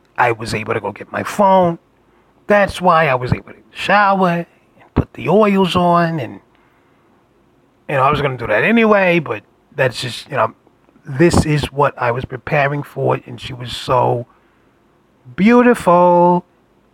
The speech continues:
What I did was went to the store. And I come out and I'm, like, kinda regretting it. Like, "Man,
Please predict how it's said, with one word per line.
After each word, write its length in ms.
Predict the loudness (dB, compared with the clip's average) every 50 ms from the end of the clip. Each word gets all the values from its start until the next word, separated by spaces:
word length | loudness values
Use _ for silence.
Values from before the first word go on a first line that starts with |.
| _ _
What 220 | -4 -2 0 0 0
I 140 | 0 -2 -4
did 440 | -4 -2 0 2 2 2 2 2 2
was 500 | 2 2 2 2 0 -2 -4 -10 -20 -20 _ _ _ _ _ _ _ _ _ _ _ _ _ _ _ _ _ _ -2
went 220 | 0 0 0 2
to 80 | 0 -2
the 80 | -2
store. 400 | -2 -4 -2 -2 -2 -2 -4 -6 -10 _ _ _ _ _ _ _ _ _ _ _ _ _ _ _ _ _ _ _ _ _ _ _ _ _ _ _ _ _ _ _ _ _ _ _ _ _ _ _ _ _ _ _
And 120 | -6 -2 -2
I 80 | -2
come 260 | -2 -2 -2 0 0 0
out 340 | 2 2 2 0 -2 -4 _ _ -6
and 100 | -4 -2
I'm, 140 | -2 -2 0
like, 220 | 0 -2 -2 -2
kinda 200 | -2 -2 0 0
regretting 560 | 0 -2 -4 -2 0 0 2 2 4 2 2
it. 160 | 0 0 -2
Like, 240 | -2 -4 -4 -4 -8
"Man, 460 | -6 -2 0 0 2 0 0 -2 -6